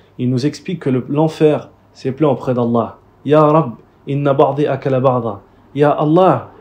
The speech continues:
une partie de moi a consumé une autre. L'enfer se plaint parce qu'il est en train d'imploser.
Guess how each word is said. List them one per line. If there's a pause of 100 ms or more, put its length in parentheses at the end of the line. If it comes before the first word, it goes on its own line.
(120)
une
partie
de
moi
a
consumé
une
autre. (320)
L'enfer
se
plaint
parce
qu'il
est
en
train
d'imploser.